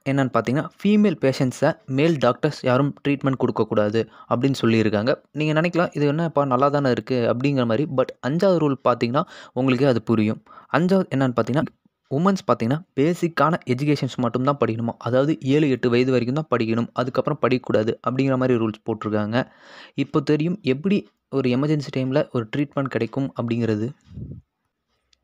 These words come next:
சிக்ஸ்த் ஒன் என்னன்னு பார்த்தீங்கன்னா, கேர்ள்ஸ் அதாவது உமன்ஸ் வந்து லவுடா பேசக்கூடாதாம்.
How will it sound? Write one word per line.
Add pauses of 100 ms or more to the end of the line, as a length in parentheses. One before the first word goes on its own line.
(360)
சிக்ஸ்த்
ஒன் (220)
என்னன்னு
பார்த்தீங்கன்னா, (220)
கேர்ள்ஸ் (180)
அதாவது
உமன்ஸ்
வந்து (180)
லவுடா
பேசக்கூடாதாம்.